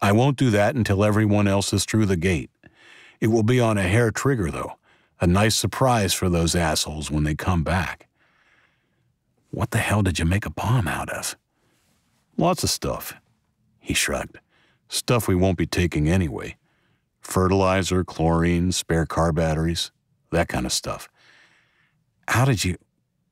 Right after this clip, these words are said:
Wait, do I want to know?" "Ingenuity, dude, and a good memory for stuff I looked up as a bored kid. Damn, I miss Google." "You looked up bomb making on Google?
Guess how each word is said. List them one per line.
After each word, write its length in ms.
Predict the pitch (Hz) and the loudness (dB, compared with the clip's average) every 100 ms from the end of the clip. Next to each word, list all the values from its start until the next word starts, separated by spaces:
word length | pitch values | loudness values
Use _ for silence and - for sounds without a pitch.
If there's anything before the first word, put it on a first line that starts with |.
| _ _ _ | _ _ _
Wait, 400 | 78 73 69 - _ _ _ _ _ _ | -4 -4 -6 -12 _ _ _ _ _ _
do 100 | - | -4
I 80 | 82 | 0
want 220 | 85 95 | 0 0
to 40 | 87 | 0
know?" 360 | 82 90 101 _ _ _ _ _ _ _ _ _ _ _ _ _ _ - | 0 0 -4 _ _ _ _ _ _ _ _ _ _ _ _ _ _ 0
"Ingenuity, 760 | 101 101 120 131 143 131 104 | 2 4 4 4 4 4 2
dude, 460 | 92 98 101 113 123 - | 2 2 2 0 -4 -2
and 140 | 92 | 0
a 60 | 87 | 2
good 180 | 113 | 2
memory 460 | 110 107 113 120 120 | 4 4 4 2 2
for 160 | - 92 | 0 -2
stuff 360 | - 120 110 | 0 0 2
I 60 | 95 | 0
looked 340 | 95 110 - | 2 0 0
up 160 | 120 110 | 0 0
as 140 | 87 | -2
a 60 | 80 | -2
bored 420 | 71 98 104 82 | -2 0 0 -2
kid. 400 | - 131 90 - _ _ _ _ _ _ - | -2 -2 -2 -4 _ _ _ _ _ _ -4
Damn, 300 | - 82 69 | 0 0 -2
I 80 | |
miss 240 | 65 65 - | -4 -4 -6
Google." 500 | - 67 - - - _ _ _ _ _ _ _ _ _ _ _ | -6 -8 -8 -10 -14 _ _ _ _ _ _ _ _ _ _ _
"You 180 | 98 92 | 0 2
looked 280 | 131 - | 0 0
up 140 | - - - | -4 -6 -4
bomb 300 | 87 101 120 | 0 2 2
making 340 | 120 120 123 | 2 0 0
on 140 | 80 71 | -2 -4
Google? 520 | 82 90 117 147 | -2 0 0 -2